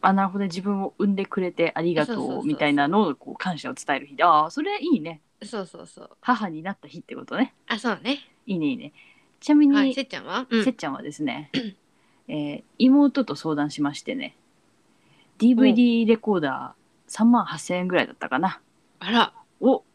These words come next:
Speaker 1: 母の日に差し上げております。
Speaker 2: おー。
Speaker 1: 結構良くない？
Speaker 2: すごいね。いいね。
Speaker 1: そう、まあ、お父さんのね、
Speaker 2: 欲し-、
Speaker 1: 誕生日が、
Speaker 2: 欲しかった。うんうん。
Speaker 1: そう、六月だから、そう、それと合わせてなんだけど。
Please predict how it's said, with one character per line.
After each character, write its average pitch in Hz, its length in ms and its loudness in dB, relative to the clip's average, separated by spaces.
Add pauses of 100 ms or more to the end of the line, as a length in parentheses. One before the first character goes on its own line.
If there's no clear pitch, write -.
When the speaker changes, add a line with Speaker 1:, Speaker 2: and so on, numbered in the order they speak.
(100)
Speaker 1:
母 233 280 -2
の 233 140 2
日 208 160 2
に 220 300 4
差 - 160 -16
し - 100 -2
上 240 60 4
げ 247 80 4
て 247 80 0
お 247 60 4
り 233 100 4
ま 233 140 4
す。 - 420 -14
Speaker 2:
お 320 1200 -4
ー。 339 40 -6
Speaker 1:
結 381 100 4
構 208 100 4
良 302 100 0
く 185 80 -6
な 196 120 0
い？ 302 80 -8 (320)
Speaker 2:
す - 200 -6
ご 285 200 4
い 196 60 2
ね。 175 120 -4
い 247 200 6
い - 20 -2
ね。 151 320 -10 (100)
Speaker 1:
そ 240 140 -6
う、 - 20 0
ま 196 80 0
あ、 - 100 -10
お 233 80 -12
父 453 200 0
さ 180 100 0
ん 143 60 -2
の 339 80 0
ね、 156 40 0
Speaker 2:
欲 156 60 -10
し-、 - 40 -20
Speaker 1:
誕 180 180 -8
生 175 200 -4
日 147 60 0
が、 131 240 -6 (180)
Speaker 2:
欲 247 120 2
し 214 40 -2
か - 40 -8
っ - 20 -16
た。 - 0 -
う 156 40 -10
ん - 0 -
う - 20 -10
ん。 - 60 -8
Speaker 1:
そ - 20 -4
う、 147 40 -6
六 175 200 -6
月 185 260 -6
だ 131 120 -6
か 104 120 -8
ら、 98 240 -6
そ - 140 -14
う、 170 40 -12
そ 208 120 -4
れ 196 100 -4
と - 180 -6
合 175 60 0
わ 180 100 -6
せ - 120 -14
て 98 120 -10
な 85 140 -8
ん 76 40 -12
だ - 80 -16
け - 120 -20
ど。 110 300 -10